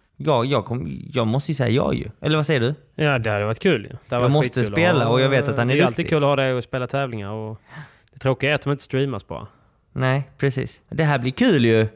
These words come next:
Speaker 2: Men vadå, då måste du åka ner. Då är det egentligen samma upplägg som, som nu. Ni får spela ett, eh, ja, ett förkval helt enkelt.
Speaker 1: Mm, Pri-Previa. Och den drar igång den artonde. Så det är egentligen bara att packa om väskan och åka ner till Alicante nästa vecka.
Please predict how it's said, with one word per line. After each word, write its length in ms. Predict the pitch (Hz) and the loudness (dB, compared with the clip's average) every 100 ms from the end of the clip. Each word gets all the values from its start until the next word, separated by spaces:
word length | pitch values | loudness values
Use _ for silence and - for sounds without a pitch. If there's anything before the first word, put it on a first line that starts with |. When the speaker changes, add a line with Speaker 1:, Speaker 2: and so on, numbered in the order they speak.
| - | -10
Speaker 2:
Men 120 | - 156 | -6 -2
vadå, 220 | 156 143 | 0 0
då 100 | 139 | 2
måste 260 | 139 - | 0 0
du 80 | 135 | 0
åka 400 | 135 117 131 127 - - | 0 0 -2 -4 -8 -14
ner. 500 | - 156 151 139 135 - - _ _ _ | -6 -2 0 0 -2 -6 -18 _ _ _
Då 160 | - 147 | -2 2
är 120 | 151 | 4
det 60 | 147 | 2
egentligen 320 | 151 - 123 | 0 0 -2
samma 340 | - 123 113 | 0 0 0
upplägg 420 | 135 - 123 113 113 | -2 -2 -6 -6 -6
som, 340 | - 123 120 - _ - | -4 -4 -4 -10 _ -8
som 300 | - 131 151 | 0 2 4
nu. 280 | 135 117 107 - | 2 0 -4 -6
Ni 160 | 131 123 | -4 -2
får 140 | 139 | -4
spela 380 | - 143 131 123 | -2 -2 0 -2
ett, 220 | 120 - | -4 -8
eh, 260 | 123 120 113 - - - | -4 -4 -6 -12 -16 -4
ja, 160 | 147 - | -4 -4
ett 100 | 131 | -8
förkval 460 | - 156 160 117 107 | -2 -2 -2 -4 -4
helt 140 | 104 | -8
enkelt. 260 | 110 104 - _ _ _ - | -10 -10 -16 _ _ _ -2
Speaker 1:
Mm, 260 | 135 135 - | 0 0 -2
Pri-Previa. 580 | 151 127 113 110 110 120 _ | -2 0 0 0 0 -4 _
Och 200 | - 110 - | -10 -10 -2
den 340 | 127 113 110 | 0 0 0
drar 100 | 117 | 0
igång 280 | 120 135 117 | 0 0 0
den 220 | 113 107 - _ | -2 -2 -6 _
artonde. 840 | - - 135 - - - 62 - - | -6 -2 -2 -6 -12 -12 -10 -12 -14
Så 120 | - | -10
det 120 | 123 | -2
är 120 | 123 120 | 0 0
egentligen 580 | 113 139 127 - 113 | 0 -2 -4 -4 -4
bara 280 | 113 127 127 | -2 -2 -2
att 280 | 120 113 - | -4 -6 -8
packa 340 | - 117 - 117 | -6 -6 -4 -2
om 300 | 120 107 110 | -2 -2 -2
väskan 460 | 131 - - 110 | -4 -6 -8 -8
och 180 | - 104 | -6 -6
åka 280 | 110 113 120 | -6 -6 -6
ner 160 | 120 | -6
till 180 | 113 - | -6 -6
Alicante 460 | 113 113 120 127 127 | -6 -6 -6 -6 -6
nästa 260 | 131 - | -8 -8
vecka. 280 | - 143 - | -10 -10 -14